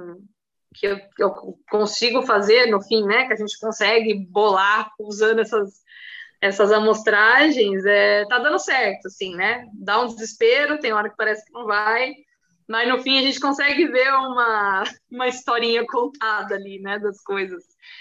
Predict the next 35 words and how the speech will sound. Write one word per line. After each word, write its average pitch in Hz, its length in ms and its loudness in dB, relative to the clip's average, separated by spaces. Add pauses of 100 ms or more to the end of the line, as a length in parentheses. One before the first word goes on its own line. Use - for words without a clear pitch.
(360)
E, 185 960 6
e 208 120 -4
consegue 208 680 2
contar 233 360 2
essa 220 140 0
historinha 240 500 -2
usando, 233 420 -2
por 233 140 0
exemplo, 214 280 -2
só 220 200 -2
amostras, 220 480 -2 (280)
só 226 200 -2
fazendo 247 260 -4
análise 226 400 -4
no 240 100 -14
sangue 220 440 -4
dos 190 120 -20
animais, 180 560 -10
né? 175 220 -8
Só 185 180 -2
vendo 196 640 4 (360)
os 190 120 -4
nutrientes, 208 840 2
né? 196 340 -2
Os 180 120 -6
ácidos 196 260 -10
graxos, 190 680 0
os 185 140 -14
lipídios 196 640 -6
no 202 80 -10
sangue, 180 520 -2
os 185 160 -4
hormônios 190 680 2
no 180 100 -20
sangue. 165 520 -6